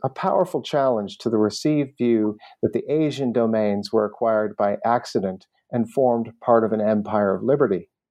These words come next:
By charting a fundamental shift in British politics during the eighteenth century, he reveals that the imperial project in India was defined by conquest and domination and driven by a new kind of politics.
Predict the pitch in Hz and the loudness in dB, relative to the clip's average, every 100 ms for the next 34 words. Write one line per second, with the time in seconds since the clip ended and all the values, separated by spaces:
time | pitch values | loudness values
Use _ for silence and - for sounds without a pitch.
0 | _ _ _ _ _ 131 131 - 165 170 | _ _ _ _ _ -4 -2 0 2 2
1 | 131 - 156 160 147 127 120 110 - - | -2 -2 -2 0 0 -2 -2 -4 0 2
2 | 143 143 113 98 117 117 - 135 123 113 | 2 2 -4 0 0 0 2 2 4 2
3 | 117 - - 120 110 104 104 104 101 90 | -4 -4 -2 0 2 0 0 -2 -4 0
4 | - 151 147 - 196 190 _ _ _ _ | 4 4 2 0 0 0 _ _ _ _
5 | 175 175 147 160 151 147 135 - 131 120 | -2 0 0 0 0 -2 -6 -2 0 0
6 | 135 151 143 - 127 117 117 113 113 151 | 0 0 0 0 0 0 -2 0 0 2
7 | 196 110 92 104 113 104 120 - 131 127 | 2 2 0 0 -2 -2 -2 0 -2 -2
8 | 117 117 117 - 165 165 - 95 95 - | -2 -2 -4 0 0 0 0 -2 -2 -4
9 | 110 107 120 117 120 143 131 - - _ | -2 0 0 0 0 0 -2 -8 -16 _
10 | _ _ _ 127 123 143 131 127 127 _ | _ _ _ -4 0 0 0 -2 -4 _
11 | _ - 127 127 131 143 135 131 117 107 | _ -2 0 0 0 -2 -2 -2 0 -2
12 | 104 127 117 104 - 85 - - | -2 2 2 0 -2 -4 -6 -16